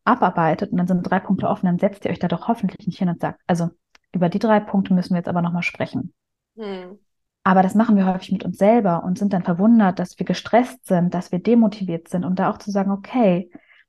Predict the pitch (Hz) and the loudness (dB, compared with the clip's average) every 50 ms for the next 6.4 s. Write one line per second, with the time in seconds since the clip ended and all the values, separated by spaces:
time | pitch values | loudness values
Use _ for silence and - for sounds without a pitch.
0 | _ _ - 214 208 - - - 262 254 262 - 233 214 214 214 208 202 214 240 | _ _ -2 -2 -2 -2 0 0 0 0 2 2 2 4 4 4 2 4 6 4
1 | 262 254 208 170 139 139 156 180 185 - - 220 220 214 208 208 214 - - - | 6 6 4 4 2 0 -2 -2 -4 0 2 4 4 6 4 2 0 -4 -12 -12
2 | - - - - 233 262 269 269 214 196 196 196 190 185 196 196 214 254 269 247 | -12 -10 -4 0 0 2 4 4 2 4 4 2 2 4 4 4 4 4 4 4
3 | 208 180 180 196 202 190 - - 185 190 - 196 202 202 196 196 - 208 196 190 | 4 4 4 4 2 0 -2 -2 -4 -2 0 2 2 2 0 0 2 2 2 2
4 | 185 190 196 220 214 190 180 185 - 220 240 262 262 262 262 - _ _ - - | 4 4 4 4 4 4 0 0 2 2 4 4 2 0 -6 -14 _ _ -14 -4
5 | - 277 269 262 233 226 247 262 247 208 196 190 190 190 208 190 196 185 185 196 | 0 2 2 4 4 4 4 4 4 2 2 2 0 0 0 0 0 0 2 2
6 | 202 226 240 214 185 190 214 240 | 4 4 4 4 4 4 2 0